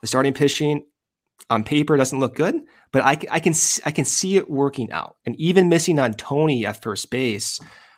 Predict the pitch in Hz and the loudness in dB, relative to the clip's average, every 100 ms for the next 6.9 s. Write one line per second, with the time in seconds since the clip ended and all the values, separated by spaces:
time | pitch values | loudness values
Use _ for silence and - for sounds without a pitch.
0 | _ - 104 104 58 - _ _ _ _ | _ -8 -8 -6 -8 -10 _ _ _ _
1 | _ _ _ - 107 120 139 131 127 107 | _ _ _ -6 0 2 2 0 -2 0
2 | 135 208 160 147 - _ _ _ - 120 | 0 2 0 -2 -8 _ _ _ -8 -8
3 | 113 _ _ - - 135 139 160 165 151 | -8 _ _ -12 0 2 4 2 4 2
4 | 143 - 143 143 156 147 147 - _ _ | 0 0 0 0 0 0 -4 -14 _ _
5 | - 120 113 143 143 143 135 123 123 120 | -12 -10 -4 0 0 0 0 0 0 -4
6 | 120 113 110 - 110 - 113 110 | -6 -6 -6 -6 -6 -6 -6 -8